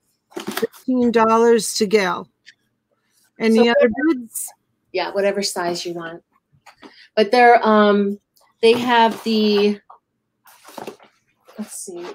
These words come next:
Speaker 2: there's something special about these. It's called Ortholite. And the Ortholite is,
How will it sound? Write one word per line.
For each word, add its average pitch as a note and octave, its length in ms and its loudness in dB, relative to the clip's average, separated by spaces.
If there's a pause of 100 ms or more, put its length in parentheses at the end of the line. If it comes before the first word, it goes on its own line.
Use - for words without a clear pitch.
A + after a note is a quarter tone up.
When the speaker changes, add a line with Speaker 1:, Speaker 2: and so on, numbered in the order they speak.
(100)
Speaker 2:
there's A3 180 -2
something D#4 320 -6
special G#3+ 500 -4
about F3+ 360 -6
these. F3+ 240 -6
It's A3 180 -6
called A#3 340 0
Ortholite. C4+ 1000 2 (880)
And G#3+ 680 -2 (1000)
the G#3+ 200 -6
Ortholite A3 960 2
is, G3 500 -2